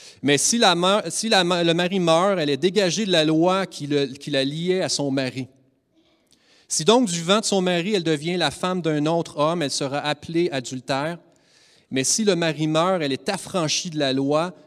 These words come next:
de sorte qu'elle n'est point adultère en devenant la femme d'un autre.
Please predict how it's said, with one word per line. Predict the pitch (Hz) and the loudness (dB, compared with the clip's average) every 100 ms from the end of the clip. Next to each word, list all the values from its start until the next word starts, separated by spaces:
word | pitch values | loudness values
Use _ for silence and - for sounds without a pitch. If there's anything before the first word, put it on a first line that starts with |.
| _ - | _ -10
de | |
sorte | 117 185 170 | -4 -4 -4
qu'elle | 147 131 | -4 -4
n'est | 120 | -4
point | - 196 196 | -2 -2 -2
adultère | 131 131 - 147 160 135 | -4 -8 -4 -2 -2 -4
en | |
devenant | 123 120 143 | -6 -4 -4
la | 143 117 | -4 -6
femme | 131 123 | -6 -4
d'un | 113 113 | -6 -6
autre. | 110 - | -8 -10